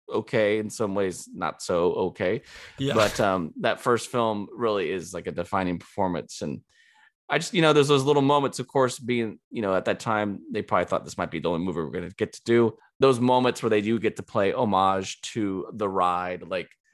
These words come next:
Speaker 1: you know, having the dog with the keys and, like, this guy is in the jail, you
Speaker 2: And
Speaker 1: know.
Speaker 2: of course, Tortuga and, you know, all the little scenes of, you know, people running around and
Speaker 1: Around chasing,
Speaker 2: and we
Speaker 1: you
Speaker 2: get
Speaker 1: know, the
Speaker 2: Gibbs,
Speaker 1: wife
Speaker 2: Jo-,
Speaker 1: chasing the husband.
Speaker 2: Joseph E. Gibbs, he's the guy in the pigsty.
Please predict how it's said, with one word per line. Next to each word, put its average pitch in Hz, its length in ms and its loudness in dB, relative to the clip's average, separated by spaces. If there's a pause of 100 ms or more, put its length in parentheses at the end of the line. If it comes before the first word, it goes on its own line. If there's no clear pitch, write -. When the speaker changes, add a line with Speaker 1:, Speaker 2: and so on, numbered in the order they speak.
(160)
Speaker 1:
you 104 80 -2
know, 101 100 4
having 120 300 2
the 120 80 4
dog 107 560 4
with 104 160 -6
the 110 100 -4
keys 98 840 -4
and, 101 160 -4
like, 87 160 -6
this 104 240 -6
guy 107 280 6
is 107 180 0
in 135 180 -2
the 123 80 2
jail, 101 720 0
you 104 80 -6
Speaker 2:
And - 100 -2
Speaker 1:
know. 92 80 -4
Speaker 2:
of 90 80 -4
course, 135 260 -2
Tortuga 135 920 0
and, 120 240 -2
you 123 80 0
know, 123 100 2
all 123 140 2
the 123 80 -4
little 123 180 -2
scenes 123 320 -4
of, 113 180 -10
you 123 120 -8
know, 110 80 -6
people 123 200 -4
running 123 200 -2
around 123 380 0
and 113 180 -4
Speaker 1:
Around 110 340 2
chasing, 120 460 2
Speaker 2:
and 147 80 0
we 139 80 4
Speaker 1:
you 117 40 6
Speaker 2:
get 110 60 6
Speaker 1:
know, 113 60 4
the 113 80 4
Speaker 2:
Gibbs, 143 140 8
Speaker 1:
wife 139 260 6
Speaker 2:
Jo-, 170 80 0
Speaker 1:
chasing 143 360 2
the 120 80 0
husband. 135 640 -2
Speaker 2:
Joseph 165 320 2
E. 147 120 2
Gibbs, 143 340 2
he's 135 160 -4
the 135 80 -2
guy 131 240 0
in 127 80 -2
the 120 80 -2
pigsty. 123 640 -4